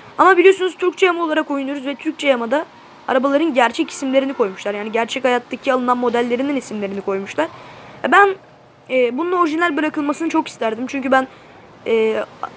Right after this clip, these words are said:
hani G T A'daki arabaların orijinal hallerini daha çok seviyorum. G T A'daki orijinal hallerini, gerçek hayatın çakmalarını daha çok seviyorum.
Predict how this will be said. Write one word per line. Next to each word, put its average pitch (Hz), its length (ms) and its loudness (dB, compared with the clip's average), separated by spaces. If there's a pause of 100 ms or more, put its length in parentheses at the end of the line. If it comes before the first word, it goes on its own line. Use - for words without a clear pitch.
(200)
hani 247 160 0
G 262 140 4
T 285 80 6
A'daki 277 260 4
arabaların 269 400 4
orijinal 247 360 0
hallerini 226 380 0
daha 262 120 4
çok 220 160 -10
seviyorum. 190 400 -4 (440)
G 214 140 -2
T 226 100 -2
A'daki 226 260 0
orijinal 208 340 0
hallerini, 185 440 -6
gerçek 208 300 -2
hayatın 214 220 -4
çakmalarını 226 520 -4
daha 247 120 2
çok - 160 -10
seviyorum. 196 380 0